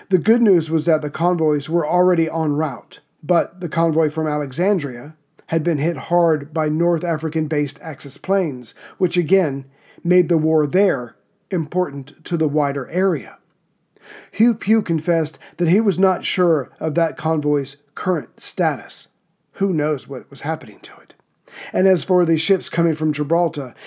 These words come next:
it was reported that several vessels had already been lost.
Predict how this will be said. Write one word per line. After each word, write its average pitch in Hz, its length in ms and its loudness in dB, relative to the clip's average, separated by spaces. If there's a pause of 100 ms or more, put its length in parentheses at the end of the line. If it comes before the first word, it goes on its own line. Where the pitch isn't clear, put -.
(120)
it 202 100 6
was 185 200 2
reported 180 460 2
that 151 180 -4
several 185 340 0
vessels 147 500 -2 (200)
had 160 160 -2
already 180 680 0 (320)
been 143 280 -2
lost. - 500 -6